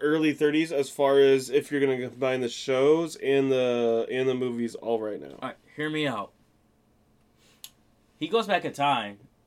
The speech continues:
Speaker 2: to prevent his mom's murder, right?
Speaker 1: Okay.
Speaker 2: What if he goes back in time, he goes back in time to the early nineties? And Michael Keaton is currently Batman in the early nineties, as we know, based off of Tim Burton film.
Speaker 1: I mean,
Speaker 2: What
Speaker 1: he
Speaker 2: if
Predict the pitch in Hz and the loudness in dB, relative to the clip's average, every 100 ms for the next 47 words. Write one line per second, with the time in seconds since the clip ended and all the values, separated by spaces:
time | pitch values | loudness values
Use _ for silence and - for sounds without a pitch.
0 | - 143 123 120 110 120 113 101 107 98 | -10 -8 -6 -8 -8 -8 -8 -10 -12 -10
1 | 110 113 90 90 107 - _ _ _ _ | -8 -8 -8 -12 -12 -16 _ _ _ _
2 | - 113 117 110 147 214 202 147 180 180 | -10 -10 -6 -4 0 0 -2 -6 -4 -4
3 | 165 - 170 143 135 143 139 123 - 143 | -6 -8 -6 -6 -4 -6 -8 -10 -12 -10
4 | 127 - - 117 101 113 123 95 95 - | -10 -10 -10 -10 -8 -12 -12 -14 -18 -20
5 | _ _ _ _ _ _ 120 120 107 - | _ _ _ _ _ _ -10 -10 -10 -8
6 | 143 104 - 131 107 98 120 - 87 _ | -8 -10 -14 -14 -12 -12 -12 -12 -18 _
7 | _ _ _ _ _ _ _ _ 123 110 | _ _ _ _ _ _ _ _ -12 -12
8 | 101 98 95 95 98 92 101 98 113 101 | -12 -12 -14 -14 -14 -14 -14 -8 -8 -8
9 | _ _ 95 98 98 - 92 92 _ _ | _ _ -18 -14 -16 -12 -12 -12 _ _
10 | - 107 160 - - - _ _ _ _ | -18 -12 -12 -14 -20 -20 _ _ _ _
11 | _ _ _ _ _ - - 185 196 208 | _ _ _ _ _ -20 0 8 10 10
12 | 214 247 | 8 4